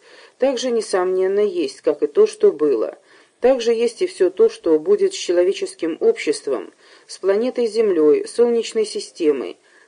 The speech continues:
И я только не могу видеть всего, потому что я отделён от всего. Я вижу только то, что открывается мне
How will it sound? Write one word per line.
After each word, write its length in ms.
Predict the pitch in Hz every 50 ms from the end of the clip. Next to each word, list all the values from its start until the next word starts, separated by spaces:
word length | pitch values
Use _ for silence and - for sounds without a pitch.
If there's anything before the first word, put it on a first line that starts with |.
| _ _ _ _ _ _ _ _ _
И 80 | - 208
я 180 | 196 247 247
только 360 | 254 254 262 254 233 - 240 226
не 100 | 220 208
могу 300 | 202 196 196 190 214 214
видеть 360 | 196 214 208 175 185 180 -
всего, 340 | - - - 196 202 233 233
потому 340 | 220 185 - 165 175 190
что 180 | 180 - - 196
я 240 | 190 180 196 208 202
отделён 540 | - 185 170 151 160 156 160 160 156 156 156
от 120 | 151 -
всего. 480 | - - - 165 151 147 139 113 92 - - _ _ _
Я 200 | - 180 196 202
вижу 240 | 214 220 208 208 214
только 320 | 214 220 208 202 190 - 196
то, 180 | - 214 208
что 200 | 202 - - 190
открывается 640 | 185 185 - 180 180 180 190 196 196 185 190 - 170
мне 340 | 156 156 165 190 202 214 214